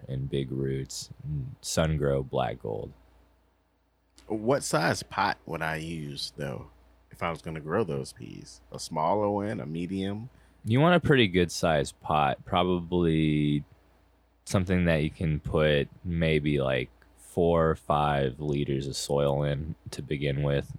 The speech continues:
Speaker 1: and then you can add another four or five liters of soil on top of that.
Speaker 2: What about using a tub or something? Could you use that?
Speaker 1: Oh, yeah. Using containers, like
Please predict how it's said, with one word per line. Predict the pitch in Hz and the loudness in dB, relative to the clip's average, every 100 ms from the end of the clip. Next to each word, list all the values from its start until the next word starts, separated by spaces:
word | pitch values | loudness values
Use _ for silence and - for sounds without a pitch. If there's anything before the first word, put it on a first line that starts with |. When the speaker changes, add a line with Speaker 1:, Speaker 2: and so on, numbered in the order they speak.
| - | -6
Speaker 1:
and | 78 | -2
then | 76 73 | -2 -2
you | 69 64 | -2 -4
can | - 73 | -8 -4
add | 71 69 | -2 -2
another | 60 65 62 60 | -4 -4 -2 -4
four | - 71 67 | -4 -4 -2
or | 67 | -2
five | - 65 64 65 | -4 -4 -4 -6
liters | 65 64 64 67 | -8 -8 -8 -8
of | 65 | -8
soil | - 64 64 | -4 -2 -2
on | 62 67 | -4 -6
top | - 60 - | -6 -8 -8
of | - 60 | -14 -12
that. | - - - - _ _ _ _ _ _ _ | -12 -14 -20 -20 _ _ _ _ _ _ _
Speaker 2:
What | 92 113 | -8 -4
about | 113 98 | 0 0
using | 98 95 82 | 0 0 -2
a | 73 | -6
tub | - 92 110 | -2 0 0
or | 78 76 | -2 -6
something? | 80 73 71 76 | -8 -8 -12 -14
Could | - - | -14 -14
you | 76 | -14
use | 73 73 73 | -12 -14 -14
that? | 73 90 - - | -14 -14 -18 -4
Speaker 1:
Oh, | 110 120 | 2 6
yeah. | 117 98 73 | 8 6 6
Using | 76 110 120 131 | 4 4 6 4
containers, | 120 120 101 107 107 117 117 113 95 | 6 4 4 4 4 4 4 2 2
like | 82 78 | 2 4